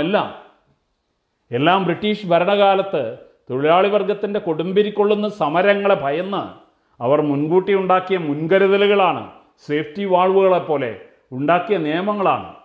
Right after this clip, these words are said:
ബ്രിട്ടീഷ് ഭരണകാലത്തുണ്ടാക്കിയ ജനാധിപത്യാവകാശം പോലും തൊഴിലാളികൾക്ക് നൽകാതെ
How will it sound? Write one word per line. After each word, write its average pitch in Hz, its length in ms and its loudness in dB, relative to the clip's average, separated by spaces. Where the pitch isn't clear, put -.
ബ്രിട്ടീഷ് 147 600 -2
ഭരണകാലത്തുണ്ടാക്കിയ 240 1040 2
ജനാധിപത്യാവകാശം 214 1200 -2
പോലും 185 220 -6
തൊഴിലാളികൾക്ക് 170 600 -4
നൽകാതെ 147 500 -4